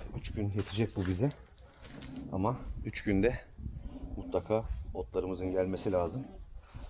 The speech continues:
Böyle bir bir, iki iki taşımak zor oluyor. Gerçi kamyonetimiz var, sağ olsun. <laughs> Kamyonet gibi kullanıyoruz ama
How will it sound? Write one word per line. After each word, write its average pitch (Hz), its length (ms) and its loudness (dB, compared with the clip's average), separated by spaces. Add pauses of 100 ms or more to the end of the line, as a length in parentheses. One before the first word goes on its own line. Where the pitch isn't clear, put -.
(140)
Böyle 98 260 6
bir 107 200 6
bir, 101 100 4
iki 101 260 4
iki - 180 0
taşımak 107 360 0
zor 113 140 4
oluyor. 92 220 6 (680)
Gerçi 123 220 6
kamyonetimiz 131 680 8
var, 123 120 8
sağ 117 160 2
olsun. 110 400 6 (1400)
<laughs> 95 80 -2 (1700)
Kamyonet 113 420 6
gibi 113 140 2
kullanıyoruz 117 440 2
ama 120 200 2